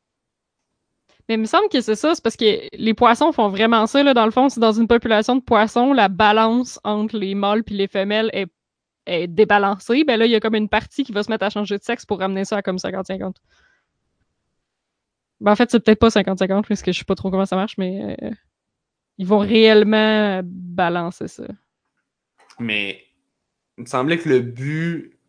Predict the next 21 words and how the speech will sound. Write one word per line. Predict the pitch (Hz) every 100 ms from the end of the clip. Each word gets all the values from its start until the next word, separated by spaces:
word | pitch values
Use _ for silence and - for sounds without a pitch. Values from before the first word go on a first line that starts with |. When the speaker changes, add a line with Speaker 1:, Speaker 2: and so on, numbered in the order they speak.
| _ _
Speaker 2:
de, | 123 117 110 -
d'avoir | 117 110 123
des | 113
mâles | 107 120 127
puis | 120
des | 107
femelles, | 110 107 117 135
c'était | 135 101
de | 107
partager | - 107 - 110 110
l'A | 117 104
D | 104 98
N | 101 113 117 120 120
pour | _
pas | - 113
qu'il | 113 107
y | 101
ait |
de, | 104 101 87 95 120 _ _ _ _ _ _ _ _ _ _ _ _ _ _ _
de | 113
stagnation, | 107 - 107 104 101 95 113 - 110 131 139